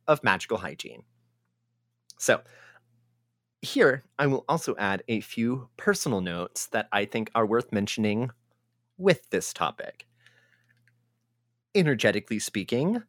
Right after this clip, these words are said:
writing for a while in a composting journal would be a great way to pregame for a grounding session. Sort of like pre-gaming the pre-game to your magic. So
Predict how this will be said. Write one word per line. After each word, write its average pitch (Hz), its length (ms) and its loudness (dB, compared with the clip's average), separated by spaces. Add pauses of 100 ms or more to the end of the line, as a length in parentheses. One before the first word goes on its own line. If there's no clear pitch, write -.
(280)
writing 120 380 2
for 123 220 -2
a 107 80 4
while 98 580 0
in 104 200 -4
a 92 220 -8
composting - 760 -6
journal 87 600 -6 (340)
would 123 180 2
be 123 160 0
a 110 100 4
great 110 340 0
way 101 200 0
to 107 340 -4 (480)
pregame 135 920 0 (360)
for 151 140 2
a 120 40 4
grounding 92 420 0
session. 76 520 -6 (720)
Sort 180 160 0
of 160 80 0
like 143 240 4 (460)
pre-gaming 190 960 4 (140)
the 165 200 8
pre-game 117 840 2 (400)
to 139 100 -4
your 123 100 2
magic. - 520 -6 (140)
So 110 420 2